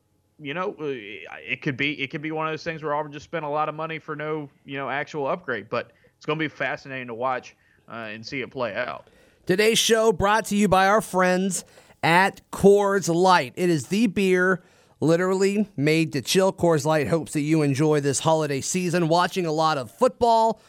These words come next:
Speaker 2: Of course, basketball is back as well. And Coors Light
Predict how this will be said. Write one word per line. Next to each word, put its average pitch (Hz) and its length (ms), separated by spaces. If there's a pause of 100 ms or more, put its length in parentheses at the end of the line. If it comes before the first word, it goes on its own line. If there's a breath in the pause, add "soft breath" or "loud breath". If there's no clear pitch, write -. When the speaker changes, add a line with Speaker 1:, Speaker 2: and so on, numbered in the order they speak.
(200 soft breath)
Speaker 2:
Of 139 100
course, 151 260
basketball 180 800
is 143 120
back 165 360
as 135 140
well. 175 480 (300 soft breath)
And 147 160
Coors 208 380
Light 190 380